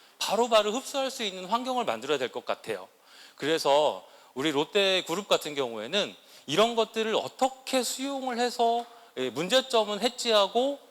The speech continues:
그다음에 새로 나오는 것들을 쉽게 받아들일 수 있을까를 고민해서 한번,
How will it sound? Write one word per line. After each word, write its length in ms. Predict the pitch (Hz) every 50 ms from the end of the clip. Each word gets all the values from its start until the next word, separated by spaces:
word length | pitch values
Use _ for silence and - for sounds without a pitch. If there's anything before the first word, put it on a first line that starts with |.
| - -
그다음에 520 | - 135 147 143 143 143 151 151 151 151
새로 320 | - 233 240 262 269 269
나오는 380 | 240 180 139 139 160 175 185 185
것들을 260 | 170 170 160 - 165 151
쉽게 320 | - 269 233 - - 240
받아들일 560 | - - - 110 135 160 190 190 208 214 214
수 120 | - - 180
있을까를 1000 | 135 - - 196 202 - - 135 131 131 - - - - - - - 180 202 -
고민해서 680 | - 139 135 156 160 156 143 123 - 170 202 254 269 262 - - - -
한번, 440 | - 117 127 127 151 160 175 190 196